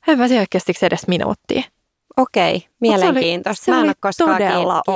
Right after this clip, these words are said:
Speaker 2: kiinnittänyt
Speaker 1: outoa.
Speaker 2: huomioon tollaiseen,
Speaker 1: Joo.
Speaker 2: eli ehkä mulle ei
Speaker 1: Sulla
Speaker 2: ole käynyt
Speaker 1: hyvin todennäköisesti
Speaker 2: niin.
Speaker 1: ei
Speaker 2: Niin.
Speaker 1: ole ollut sitä. Mut, ja mulla ei ollut kenenkään muunkaan. Ja siis se oli, <laughs> se oli kyllä kovin erikoista. Mutta siitä selvittiin ja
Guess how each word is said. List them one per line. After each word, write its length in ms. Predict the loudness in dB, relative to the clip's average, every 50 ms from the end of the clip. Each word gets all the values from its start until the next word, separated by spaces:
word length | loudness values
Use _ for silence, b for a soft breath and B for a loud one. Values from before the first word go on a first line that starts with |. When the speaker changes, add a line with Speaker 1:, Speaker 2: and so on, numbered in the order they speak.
| 0 0
Speaker 2:
kiinnittänyt 320 | 0 -2 -2 -2 -4 -2 -2
Speaker 1:
outoa. 80 | -2
Speaker 2:
huomioon 440 | -2 0 -2 -2 -2 -2 -2 -2 -2
tollaiseen, 540 | -2 -2 -2 0 -2 -2 -2 -2 -2 0 2
Speaker 1:
Joo. 200 | 2 2 2 2
Speaker 2:
eli 100 | 0 -2
ehkä 240 | -4 -6 -6 -6 -2
mulle 320 | 0 0 2 2 0 0
ei 60 | 0 0
Speaker 1:
Sulla 120 | 0 0
Speaker 2:
ole 80 | 2 0
käynyt 180 | 0 0 0
Speaker 1:
hyvin 120 | 0 0 0
todennäköisesti 480 | -2 -2 -2 -2 -2 -2 -4 -4 -2 0
Speaker 2:
niin. 80 | 0 0
Speaker 1:
ei 40 |
Speaker 2:
Niin. 120 | 2 0 0
Speaker 1:
ole 80 | 0
ollut 240 | 0 -2 -4 -4 -6
sitä. 240 | -4 -4 -4 -4 -4 -6 _ _ -8
Mut, 140 | -6 -6 -6 _ _ -2
ja 160 | 0 2 2 4
mulla 220 | 4 4 4 4
ei 80 | 2 2
ollut 160 | 0 0 -2
kenenkään 400 | -2 -2 0 0 -2 -2 -2 -2
muunkaan. 380 | -2 -4 -4 -4 -2 -4 -4 -4 -4 _ _ _ _ b b b b b b b b b b b b b b b b b 0
Ja 60 | 2
siis 160 | 2 2 0
se 100 | 2 0
oli, 180 | 2 2 2 0 -2 _ -4 -4
<laughs> 340 | -4 -4 -8 -6 -2 -2
se 80 | -2 0 0
oli 80 | -2 -2 -2 -4 -4
kyllä 100 | -4 0
kovin 260 | 0 2 2 2 0 0
erikoista. 560 | 0 0 0 -2 -2 -2 -2 -2 -2 -4 -8 -16 -16 _ B B B B B B B B B B B B B B
Mutta 260 | 0 0 2 0 -2 0
siitä 220 | 2 2 2 0 0
selvittiin 800 | 0 0 2 2 2 0 -2 -2 _ -4 -2 0 0 0 -2 -2 -2
ja 160 | 0 0 0